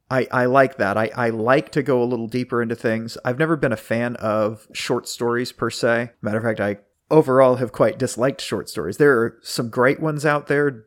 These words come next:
don't get me wrong, but overall the short story has never been my thing. I like longer form of almost anything, fiction-wise. So I do like it when they get the opportunity to introduce a character a little bit and then give them something going on.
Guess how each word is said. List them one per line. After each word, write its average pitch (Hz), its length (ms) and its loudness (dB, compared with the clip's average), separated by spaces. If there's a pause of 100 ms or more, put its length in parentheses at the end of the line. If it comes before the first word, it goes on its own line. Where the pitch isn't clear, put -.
(100)
don't 123 220 0
get 110 120 0
me 123 80 -4
wrong, 120 300 0
but 117 100 2
overall 123 380 2
the 113 80 -2
short - 280 -2
story 120 360 0
has 113 100 -4
never 113 180 -4
been 110 140 -6
my 104 120 -2
thing. 110 220 -4
I 101 80 0
like 113 280 -2
longer 120 340 -4
form 110 460 -4 (220)
of 123 160 0
almost 120 400 0
anything, 110 520 -6 (160)
fiction-wise. 107 960 -2
So 123 200 2
I 117 100 6
do 143 220 2
like 131 280 2
it 127 120 0
when 123 160 -4
they 110 160 0
get 131 380 2 (100)
the 120 180 -2
opportunity 117 800 0
to 113 200 -2
introduce 123 400 -2
a 135 60 -4
character 123 460 0
a 117 40 0
little 120 200 -2
bit 113 340 0
and 120 220 -4
then 113 420 -2 (180)
give 143 320 0
them 120 220 2
something 113 400 -2
going 107 300 -2
on. 101 320 -2